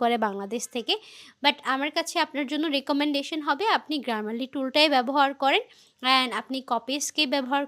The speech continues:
করেন, প্লাস আরও অনেক টুলস আছে। আপনি যখন আস্তে আস্তে স্কিলড হতে থাকবেন, এগুলাই যে এনাফ এমন না, আস্তে আস্তে আপনি আরও টুলস নিজে ফাইন্ড করবেন নিজের জন্য, আস্তে আস্তে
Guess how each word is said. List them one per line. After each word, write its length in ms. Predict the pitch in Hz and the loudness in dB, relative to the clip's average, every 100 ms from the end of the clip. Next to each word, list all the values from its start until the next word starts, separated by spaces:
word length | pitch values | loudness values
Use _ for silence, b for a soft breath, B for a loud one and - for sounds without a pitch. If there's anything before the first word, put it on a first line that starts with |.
| 285 | -2
করেন, 220 | 269 269 269 | 0 -2 -2
প্লাস 180 | 240 240 226 | -4 -4 -4
আরও 220 | 208 269 320 | -4 0 0
অনেক 160 | 302 - | -2 -2
টুলস 220 | 262 247 262 | -4 0 -2
আছে। 140 | 226 269 - | 0 0 -2
আপনি 140 | 262 247 | -2 -4
যখন 180 | 254 285 220 | -4 -6 -8
আস্তে 180 | - 254 | -6 -6
আস্তে 160 | 262 294 294 - | -6 -6 -6 -8
স্কিলড 380 | - 349 370 - | 0 2 4 0
হতে 180 | 370 370 349 | -8 -6 -6
থাকবেন, 300 | 311 302 494 B B B 254 | -4 -6 -8 B B B -2
এগুলাই 380 | 247 311 370 427 427 | 2 4 6 6 6
যে 80 | 453 - 262 | 6 4 4
এনাফ 240 | 262 427 - _ - 240 | 4 4 0 _ 4 6
এমন 180 | 311 294 208 | 6 4 4
না, 80 | 220 | 2
আস্তে 160 | - 254 | 0 -4
আস্তে 200 | 262 - 285 | -4 -4 -8
আপনি 140 | - 466 262 233 | -8 -4 2 2
আরও 160 | 277 339 | 2 -2
টুলস 240 | 349 370 - 277 | -4 -4 -4 -4
নিজে 180 | 240 311 320 | -2 -2 2
ফাইন্ড 220 | 320 302 294 | 2 2 0
করবেন 240 | 320 311 311 302 | -2 0 2 0
নিজের 240 | 302 262 294 | -2 -4 -2
জন্য, 160 | 302 523 B B B - 202 | -2 -4 B B B -8 -6
আস্তে 180 | - 254 | -4 -4
আস্তে 200 | - - | 0 0